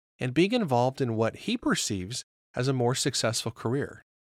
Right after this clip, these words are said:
Well, one day it all comes crashing down when his Uncle Henry misplaces eight thousand dollars, which sends the business's finances into a huge downward spiral. And the only way that George sees out of this mess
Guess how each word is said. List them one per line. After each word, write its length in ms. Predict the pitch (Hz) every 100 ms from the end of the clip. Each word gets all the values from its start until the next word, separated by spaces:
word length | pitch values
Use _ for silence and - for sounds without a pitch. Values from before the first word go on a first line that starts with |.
| _ _ _ _ _ _
Well, 120 | 196
one 180 | 240 285
day 160 | 175 151
it 80 |
all 120 | 143 190
comes 240 | 226 196
crashing 440 | - 143 139 151
down 280 | 120 117 123
when 80 | 123
his 180 | 117 110
Uncle 320 | 151 175 147
Henry 400 | 123 214 196 127
misplaces 720 | 123 202 - 208 233 156 127
eight 220 | 123 170
thousand 380 | 160 156 151 127
dollars, 480 | 135 202 131 95 - _ _ _ _ _
which 200 | 139 -
sends 280 | - 208 240
the 120 | 240
business's 560 | 156 160 170 151 135 -
finances 640 | - 160 165 113 - 117
into 360 | 123 123 - 107
a 40 |
huge 420 | 98 143 151 143
downward 380 | 123 120 123 117
spiral. 480 | - - 120 104 - _ _ _ _ _ _ -
And 100 | 135
the 120 | 127
only 220 | 190 269
way 120 | 240
that 160 | 214 151
George 320 | 127 160 175
sees 360 | - 190 240 233
out 120 | 147
of 80 | 110
this 200 | 107 -
mess 360 | 90 90 -